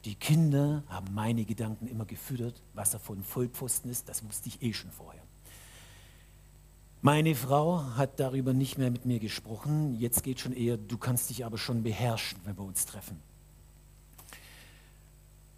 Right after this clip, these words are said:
Ihr könnt euch vielleicht vorstellen,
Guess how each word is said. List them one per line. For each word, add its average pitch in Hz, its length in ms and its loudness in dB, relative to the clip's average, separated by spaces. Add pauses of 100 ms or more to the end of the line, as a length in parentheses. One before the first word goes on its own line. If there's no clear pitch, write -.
(920)
Ihr - 40 -16
könnt 190 160 6
euch 156 120 4
vielleicht 123 220 -2
vorstellen, 131 680 -2